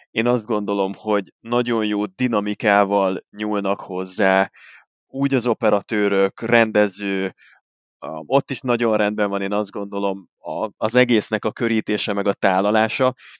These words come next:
és elgondolkodtam így, hogy ugye nem is olyan nagyon soká le fog járni például a nascar-nak is a televíziós szerződése, ahol évtizedek óta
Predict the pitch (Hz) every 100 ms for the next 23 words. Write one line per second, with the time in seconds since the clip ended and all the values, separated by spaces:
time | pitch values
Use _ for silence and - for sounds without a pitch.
0 | _ _ 110 107 - - _ _ _ _
1 | 165 185 127 127 117 107 113 104 110 117
2 | 113 - 110 113 120 135 120 - 117 113
3 | 117 117 117 - 135 101 107 123 113 101
4 | 107 107 - 110 107 104 107 120 110 110
5 | 92 95 90 101 - 101 117 101 98 92
6 | 95 90 - 90 95 113 110 110 110 -
7 | 120 117 - - _ 107 - 107 107 104
8 | 104 - - _ _ 123 120 - 160 127
9 | 104 90 - 95 90 - 92